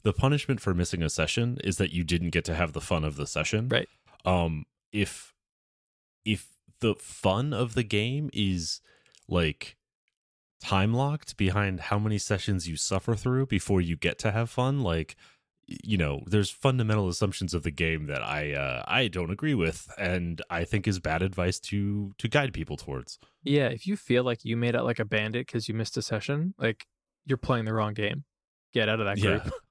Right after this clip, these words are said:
Speaker 1: Right. Or, or likewise, if you feel like you were punished excessively by missing a session, also not great.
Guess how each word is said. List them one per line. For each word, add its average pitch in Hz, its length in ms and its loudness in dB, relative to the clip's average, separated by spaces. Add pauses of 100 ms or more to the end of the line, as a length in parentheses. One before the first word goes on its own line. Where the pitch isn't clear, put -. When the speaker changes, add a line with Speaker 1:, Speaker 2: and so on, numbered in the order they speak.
(500)
Speaker 1:
Right. 90 320 4 (120)
Or, 117 160 6
or 110 200 2
likewise, 101 440 4
if 85 100 -4
you 90 100 0
feel 92 200 2
like 87 160 2
you 85 100 -2
were 82 100 0
punished 110 600 0 (100)
excessively 82 600 -2
by 76 160 2
missing 76 280 -4
a 76 60 0
session, 101 460 -4 (100)
also 175 300 0
not 65 220 -6
great. - 180 -16